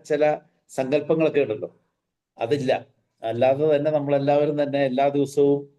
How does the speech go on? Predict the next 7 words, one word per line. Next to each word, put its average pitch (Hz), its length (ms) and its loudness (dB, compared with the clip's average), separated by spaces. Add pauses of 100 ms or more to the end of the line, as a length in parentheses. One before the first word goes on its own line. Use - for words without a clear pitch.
(120)
WhatsApp-ലും, 131 720 -2 (500)
ആ, 120 400 0
മറ്റേ 123 220 -2
ഇതിൽ, 123 260 -2
ഇത് 139 180 -8
ഇത്തരത്തിലെല്ലാം 131 640 -2
ഒത്തുകൂടുകയും, 127 760 -2